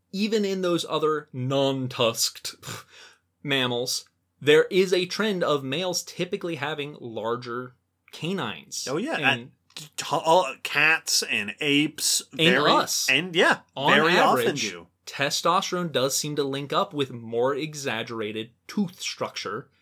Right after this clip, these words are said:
Speaker 1: especially the canines, the
Speaker 2: Mm-hmm.
Speaker 1: biting teeth. So, it, yeah, it makes sense.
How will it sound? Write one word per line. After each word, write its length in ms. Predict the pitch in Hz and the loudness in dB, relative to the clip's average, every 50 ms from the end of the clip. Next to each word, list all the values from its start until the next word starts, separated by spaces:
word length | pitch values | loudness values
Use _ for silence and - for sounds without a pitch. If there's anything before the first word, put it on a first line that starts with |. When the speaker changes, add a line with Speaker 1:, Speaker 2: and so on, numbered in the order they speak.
| _ _ | _ _
Speaker 1:
especially 420 | - - - 120 117 - - 127 127 | -8 0 0 2 2 2 0 -2 -2
the 140 | 123 120 113 | -2 -4 -6
canines, 840 | - - - 180 214 175 110 95 95 107 117 127 147 165 - - - | -4 -4 -2 0 0 0 -2 -4 -6 -8 -8 -10 -10 -8 -8 -8 -8
the 80 | - 117 | -8 -8
Speaker 2:
Mm-hmm. 80 | - | -6
Speaker 1:
biting 380 | - 113 147 143 131 123 120 113 | -2 0 2 2 2 0 -4 -6
teeth. 400 | 107 123 120 135 156 - - _ _ _ _ _ _ _ | -8 -8 -8 -8 -8 -10 -16 _ _ _ _ _ _ _
So, 420 | - - - - - 156 151 147 156 | -10 -6 -2 2 4 6 6 6 6
it, 180 | 151 156 135 | 4 4 4
yeah, 160 | 165 196 185 120 | 4 2 4 2
it 100 | 131 131 | 0 -2
makes 220 | 139 151 151 - | -2 -4 -4 -4
sense. 540 | - - 196 220 180 135 123 - - - - | -2 -2 0 -2 -2 -2 -4 -4 -6 -6 -8